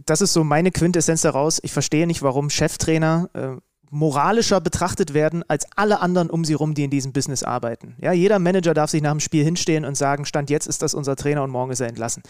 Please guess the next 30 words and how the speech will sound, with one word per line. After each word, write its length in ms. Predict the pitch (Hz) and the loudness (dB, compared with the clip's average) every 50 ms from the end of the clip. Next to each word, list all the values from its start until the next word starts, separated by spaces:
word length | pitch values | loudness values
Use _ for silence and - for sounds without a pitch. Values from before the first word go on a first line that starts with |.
| - - - - - - | -18 -18 -18 -16 -8 -4
Äh, 100 | - 131 | -2 -2
jeder 360 | 127 123 139 175 208 214 196 | -2 0 2 4 4 4 4
Spieler 500 | - - - 175 190 208 202 196 202 202 - - - - - | 2 0 0 0 2 4 4 4 2 0 -2 -6 -16 -20 -18
setzt 360 | - 151 139 175 180 - - - | -8 -4 -2 0 0 0 0 0
sich 140 | 170 156 | 0 2
im 100 | 170 156 | 0 0
Zweifel, 380 | - - 156 147 180 - 180 147 | 0 0 2 2 2 2 2 2
weil 100 | 160 156 | 2 2
er 60 | 156 | 4
irgendwo 220 | 143 160 156 147 147 | 2 2 2 2 0
anders 260 | 151 160 160 156 - | 2 2 0 0 0
hin 180 | 160 160 151 | 0 0 0
will, 180 | 151 156 156 - | 0 2 2 2
auf 140 | - 151 - | 0 0 -2
die 100 | 160 156 | -2 -2
Tribüne 420 | - 151 151 127 151 170 185 180 | -2 -2 -2 0 2 2 4 4
oder 140 | 156 147 139 | 4 2 2
kommt 180 | - 160 151 156 | 0 0 -2 -2
nicht 100 | 143 139 | -2 -2
mehr 100 | 143 - | -4 -4
zum 140 | - 143 | -6 -6
Training. 260 | 131 - 143 139 127 127 | -6 -2 -2 -2 -2 -4
Nicht 140 | 135 - | -6 -4
jeder, 260 | 139 135 147 139 123 117 | -2 0 2 2 2 2
aber 220 | 127 131 - 123 | 0 -2 -2 -4
d-, 100 | - 156 - - - - - | -4 -6 -8 -8 -12 -10 -6
ich 180 | - 147 - - | -6 -4 -2 -2
verstehe 300 | - 160 - - 202 226 | -2 0 2 2 2 2
nicht, 180 | 226 196 - | 2 2 2
warum 300 | 165 156 151 180 190 185 | 0 2 2 2 2 0